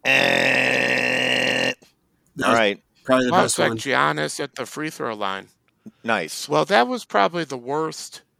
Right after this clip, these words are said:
Speaker 3: safety talk yet.
Speaker 1: Yeah.
Speaker 3: So congratulations.
Speaker 1: Right. Thanks.
Speaker 3: Um,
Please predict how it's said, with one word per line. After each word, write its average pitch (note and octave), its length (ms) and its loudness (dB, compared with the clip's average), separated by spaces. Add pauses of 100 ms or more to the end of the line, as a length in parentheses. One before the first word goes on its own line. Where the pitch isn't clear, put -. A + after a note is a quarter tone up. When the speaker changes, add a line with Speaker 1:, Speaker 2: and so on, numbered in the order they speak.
(220)
Speaker 3:
safety C3 480 -6
talk C3 360 -4
yet. G2 280 -6 (440)
Speaker 1:
Yeah. A2 380 4
Speaker 3:
So A#2 240 -4
congratulations. A#2 1120 -4
Speaker 1:
Right. F#2+ 300 0 (1500)
Thanks. A#2 380 2
Speaker 3:
Um, G#2+ 260 -2